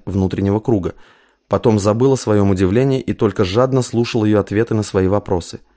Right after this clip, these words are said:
Он узнал, когда и зачем был создан круг, круг великого молчания, как его ещё называли. Выяснил иерархию сил, которыми владели посвящённые. Услышал рассказ о мирах, модулях иной реальности и о великих вещах мира,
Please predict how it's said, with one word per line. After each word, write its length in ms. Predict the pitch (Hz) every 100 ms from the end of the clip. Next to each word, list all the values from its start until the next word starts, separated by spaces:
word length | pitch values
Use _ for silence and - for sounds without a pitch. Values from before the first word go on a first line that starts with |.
| _ _
Он 160 | - 127
узнал, 420 | 156 131 131 123
когда 320 | 120 104 110
и 40 | 123
зачем 400 | 120 - 127 123
был 120 | 120
создан 380 | - 117 110 117
круг, 400 | 107 98 95 - _ _
круг 260 | - 127 127
великого 400 | 120 120 120 117
молчания, 520 | 120 120 139 110 90
как 200 | - -
его 140 | 95
ещё 200 | 90 -
называли. 500 | 92 87 90 85 87 - _ _ _ _ -
Выяснил 540 | 90 113 165 170 156
иерархию 580 | - 113 110 131 127 143
сил, 420 | 123 - 101 98 -
которыми 420 | - 92 107 107
владели 400 | 101 101 95 101
посвящённые. 760 | 98 95 104 - 98 87 87 - _ _ _
Услышал 540 | - 87 - 120 - 113
рассказ 540 | 104 95 - 110 - -
о 100 | 104
мирах, 480 | 101 90 85 - _ _ -
модулях 480 | 92 104 104 98
иной 220 | 98 92 95
реальности 600 | 95 87 82 - - - _ _ _
и 100 | -
о 80 | 95
великих 500 | 90 98 123 131 -
вещах 440 | 101 - 117 113
мира, 360 | 110 101 87